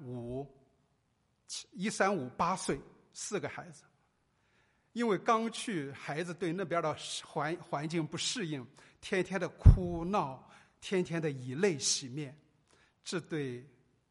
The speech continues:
Pastor Milo 的侍奉造成了很大的挑战。他在 email 里头讲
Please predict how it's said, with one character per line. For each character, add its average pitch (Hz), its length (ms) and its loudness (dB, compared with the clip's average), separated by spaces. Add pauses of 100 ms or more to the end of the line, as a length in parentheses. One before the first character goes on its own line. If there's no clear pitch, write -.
(120)
Pastor 156 340 -4
Milo 139 420 -4
的 123 360 -12
侍 - 260 -6
奉 139 260 -6 (360)
造 139 200 -4
成 127 240 -14
了 127 60 -10
很 117 240 -14
大 147 160 -6
的 131 80 -12
挑 120 300 -10
战。 - 340 -6 (960)
他 175 240 4 (1160)
在 143 140 -10
email 156 520 -8
里 123 140 -12
头 143 120 -10
讲 - 240 -14